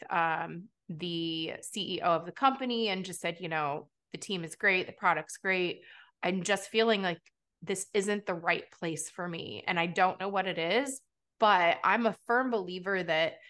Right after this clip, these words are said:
even if you're doing what you're supposed to, if your heart isn't in something, you're really not,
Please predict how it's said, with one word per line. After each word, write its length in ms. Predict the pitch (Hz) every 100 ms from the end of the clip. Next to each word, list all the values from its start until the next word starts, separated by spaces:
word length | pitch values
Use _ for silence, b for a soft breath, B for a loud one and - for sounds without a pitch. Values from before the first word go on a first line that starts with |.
| b _ _ 254
even 340 | 277 277 262 -
if 340 | 196 196 196 -
you're 200 | 196 196
doing 440 | 165 185 190 185
what 140 | 180 -
you're 160 | 180
supposed 640 | - 170 - 170 165 - -
to, 340 | 254 269 277 -
if 240 | 220 220
your 200 | 247 277
heart 340 | 269 233 202 -
isn't 300 | 190 180 185 -
in 200 | 151 170
something, 680 | 208 208 214 247 247 254 254 B B B
you're 140 | 233
really 320 | 226 254 302
not, 180 | 269 220